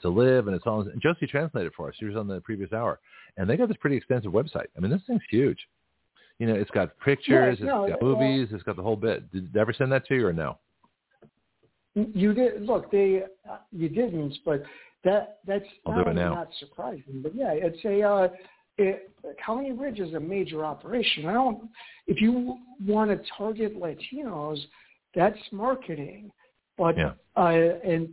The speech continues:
Speaker 2: so if, uh, if you wanna make it in Spanish, I, I, nobody I don't have a problem with that. No one should have a problem with that. That's marketing.
Speaker 1: I don't care that it's
Speaker 2: The,
Speaker 1: in
Speaker 2: the
Speaker 1: Spanish. I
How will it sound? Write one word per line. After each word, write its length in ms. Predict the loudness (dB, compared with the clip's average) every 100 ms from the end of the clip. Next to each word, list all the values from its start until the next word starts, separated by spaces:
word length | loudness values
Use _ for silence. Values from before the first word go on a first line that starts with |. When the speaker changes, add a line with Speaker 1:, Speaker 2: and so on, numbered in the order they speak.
| 0
Speaker 2:
so 160 | 2
if, 240 | 2 0 -6 -8
uh, 180 | -4 -4 -4
if 140 | -6 0
you 120 | 0
wanna 360 | 2 2 0 -2 -16 _ _
make 320 | 2 2 4
it 100 | 2
in 220 | 0 -2 -6 -10
Spanish, 440 | -8 -6 -6 -6 -8 -10 -12
I, 280 | -12 -10
I, 40 | -10 -12 -12
nobody 520 | -10 -8 -6 -6 -6 -10 _ _ -6
I 60 | 0
don't 160 | 4 6
have 100 | 4
a 80 |
problem 340 | 2 -2 -4 -4
with 120 | -6
that. 160 | -6 -2
No 120 | 0
one 180 | 0 -2
should 160 | -4
have 120 | -6 -6
a 60 |
problem 280 | -4 -4 -6
with 140 | -10
that. 260 | -10 -12 -12
That's 140 | -16 -12
marketing. 400 | -4 -4 -4 0
Speaker 1:
I 80 | 0
don't 120 | 2
care 140 | 2 2
that 120 | 0
it's 60 | 2
Speaker 2:
The, 80 | 2
Speaker 1:
in 80 |
Speaker 2:
the 60 | 2
Speaker 1:
Spanish. 300 | 0 0
I 20 | 0